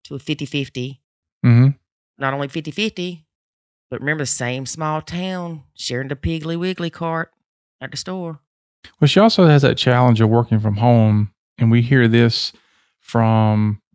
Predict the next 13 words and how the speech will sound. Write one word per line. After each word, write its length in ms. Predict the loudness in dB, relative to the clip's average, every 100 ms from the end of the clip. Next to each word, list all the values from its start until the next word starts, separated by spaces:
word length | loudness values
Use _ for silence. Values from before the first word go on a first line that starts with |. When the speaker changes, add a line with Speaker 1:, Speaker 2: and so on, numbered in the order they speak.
| -8
Speaker 2:
parents 540 | 0 4 4 0 -4
who 220 | -2 -2
have 320 | -2 0 0 0
those 200 | -2 0
jobs 300 | -2 -2 -2
where 100 | -2
they 60 |
work 180 | -2 -2
from 120 | -4
home 260 | -2 0 0
because 480 | -2 -2 -4 -6 -6
the 140 | -2 0
other, 400 | 2 2 0